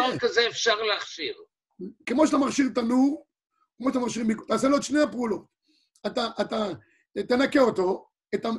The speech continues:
Speaker 1: את ה-, אם יש שם תבניות, תוציא את התבניות כמו שאמרתי קודם,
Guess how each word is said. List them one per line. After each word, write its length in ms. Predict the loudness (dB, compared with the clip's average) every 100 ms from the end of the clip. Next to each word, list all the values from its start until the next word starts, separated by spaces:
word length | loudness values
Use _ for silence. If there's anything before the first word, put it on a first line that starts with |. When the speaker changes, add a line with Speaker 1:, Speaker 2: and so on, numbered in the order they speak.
| -4
Speaker 1:
את 140 | -4
ה-, 100 | -6 -4
אם 100 | -2
יש 60 | 0
שם 180 | -2 -2
תבניות, 420 | -2 0 0 0
תוציא 220 | 2 2
את 40 |
התבניות 440 | 2 -2 -2 -2 -2
כמו 120 | -4
שאמרתי 420 | -4 -6 -6 -8
קודם, 320 | -6 -2 -2